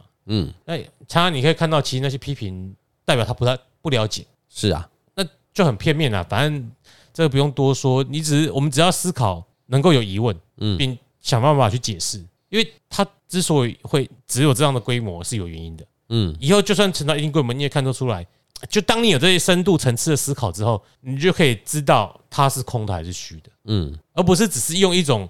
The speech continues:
Speaker 2: 人物化、拟人化某个神祇的形象，
Speaker 1: 嗯。
Speaker 2: 去压迫，呃，去盖过你的质疑啊，或者是到最后说：“哎呀，反正你不懂。”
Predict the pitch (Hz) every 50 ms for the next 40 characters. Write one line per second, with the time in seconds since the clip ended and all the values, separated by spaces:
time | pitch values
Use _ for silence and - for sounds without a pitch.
0 | - _ _ - 143 143 135 131 156 175 190 185 147 180 170 160 143 127 123 117
1 | 113 110 110 110 151 165 151 - - - _ _ _ 131 123 107 98 98 127 123
2 | - 127 123 151 - - - 104 95 98 - - - 92 90 104 - - 120 90
3 | 76 - _ _ _ - 107 104 95 - - _ _ _ - - 165 151 135 -
4 | _ _ _ _ 143 156 135 143 - - - 143 110 107 - _ _ _ - 151
5 | 131 127 113 - - 185 180 160 139 _ _ - 190 151 139 135 - 151 123 113
6 | 101 92 87 87 - - 95 - _ _ _ _ - - 104 98 113 131 117 92
7 | 80 78 87 _ _ _ _ - 147 170 190 143 120 135 156 160 139 160 156 156
8 | - - 147 139 - 117 110 95 87 - - 95 95 131 151 107 90 82 - 110
9 | - - 92